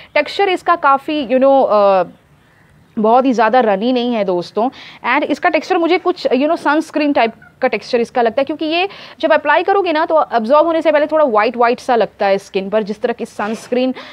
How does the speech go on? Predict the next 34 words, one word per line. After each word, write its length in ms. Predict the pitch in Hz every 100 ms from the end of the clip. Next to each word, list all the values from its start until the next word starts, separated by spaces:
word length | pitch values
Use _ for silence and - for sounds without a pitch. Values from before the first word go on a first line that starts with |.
| - 196
अ, 220 | 196 196
लगते 400 | 196 190 196 220
हैं। 280 | 208 208 311 _ _ _ _ _ _ - - - -
So 80 | 226 226 233 226 196
this 200 | 226 285
is 80 | 262
the 80 | 254
texture 360 | 202 - 247
of 80 | 220
the 80 | 202
skin, 240 | 196 214 254
uh, 520 | - - - 190 196
cream। 280 | - 220 277
And 400 | - 294 403 392
मैं 80 |
आपको 220 | 349 349 330
एक 80 |
चीज़ 140 | - 339
बता 260 | 302 254
दूँ, 160 | 254 349
मुझे 260 | 320 302 359
एक 340 | - 311 381
चीज़ 200 | - 302
इस 100 | 294
क्रीम 200 | 294 302
की 120 | 302
सिर्फ 340 | - 381 - -
एक 280 | 226 - -
छोटा 280 | - 302 311
सा 120 | 311
minus 300 | 262 247 254
point 260 | 254 233 240
है 60 |
इसमें, 260 | 226 269